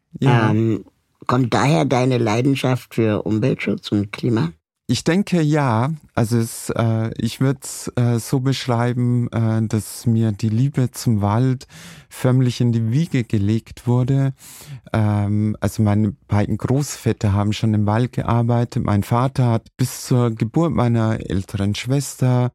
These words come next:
Speaker 1: im Wald gearbeitet. Später ist er dann, ähm, als Schichtarbeiter,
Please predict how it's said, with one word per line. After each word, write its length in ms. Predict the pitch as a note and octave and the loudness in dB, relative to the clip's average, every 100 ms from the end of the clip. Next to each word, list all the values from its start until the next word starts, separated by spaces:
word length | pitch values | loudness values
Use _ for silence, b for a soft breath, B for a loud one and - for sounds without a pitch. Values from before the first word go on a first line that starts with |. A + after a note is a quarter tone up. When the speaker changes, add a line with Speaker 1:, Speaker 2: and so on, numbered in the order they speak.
| _ | _
Speaker 1:
im 160 | A2+ | 2
Wald 300 | A2 A2+ B2 | 4 2 0
gearbeitet. 760 | - B2+ A2+ A#2 A#2 A2+ A#2+ - | -2 0 2 2 2 0 -4 -4
Später 380 | - - A#2 A#2+ | -10 0 2 2
ist 160 | A2 | 0
er 80 | B2 | 0
dann, 320 | G#2 G#2+ A2+ - | 2 2 2 2
ähm, 380 | G#2+ G#2 G2+ G2+ | 0 2 2 0
als 200 | G2 F#2 | -2 -2
Schichtarbeiter, 1040 | - C3 B2+ G#2+ G#2+ G#2+ - A2+ A2 G#2+ | -4 -2 -2 0 2 0 -2 0 2 0